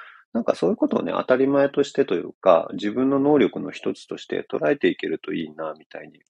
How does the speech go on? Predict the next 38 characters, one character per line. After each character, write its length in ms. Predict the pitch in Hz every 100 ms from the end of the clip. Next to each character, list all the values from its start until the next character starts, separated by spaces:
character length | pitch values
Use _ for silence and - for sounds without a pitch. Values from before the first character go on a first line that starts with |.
| _ _ _ _ _ _ _ _ _ _ _ _ -
思 200 | 92 87
っ 20 |
て 200 | - -
ま 160 | 87 -
す。 240 | - - _ _ _ _ _ - - - - _ _ _ _ _ _ _ -
な 100 | 139
ん 20 |
か 120 | -
そ 180 | - 117
う 40 |
な 120 | 120 131
る 100 | 104
こ 120 | -
と 120 | 92
で 100 | -
多 180 | - 90
分、 440 | 85 85 80 78 -
よ 200 | 104 104
り 100 | 139
楽 320 | - 120 143
し 100 | -
く 140 | -
も 100 | 123
な 140 | 90 95
る 120 | 107
ん 60 | 90
じ 60 |
ゃ 40 | 85
な 140 | 85
い 60 | -
か 120 | 90
と 140 | 90
思 240 | 82 82 82
う 20 |
ん 60 |
だ 100 | 82
よ 80 | 82
ね。 300 | 87 92 98